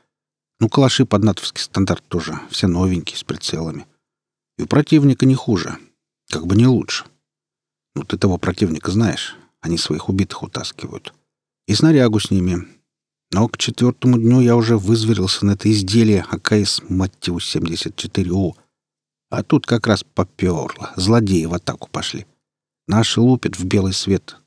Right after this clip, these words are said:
а я только затвор дёргаю. Двоих поранило, самовар подмоги по радио запросил, но отбились. Кто?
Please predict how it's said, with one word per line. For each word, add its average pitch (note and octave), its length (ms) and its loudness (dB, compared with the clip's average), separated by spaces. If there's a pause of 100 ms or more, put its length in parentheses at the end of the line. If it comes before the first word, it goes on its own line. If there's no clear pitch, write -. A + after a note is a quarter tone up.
а G2 100 2
я A#2 120 2
только A2 260 0
затвор F#2+ 400 0
дёргаю. - 360 -4 (920)
Двоих A2 300 2
поранило, G#2 580 2 (240)
самовар G#2+ 400 2
подмоги G2+ 460 2
по F2 160 -4
радио E2+ 260 -4
запросил, - 580 -6 (340)
но F#2+ 120 4
отбились. F2+ 560 -4 (960)
Кто? - 340 -2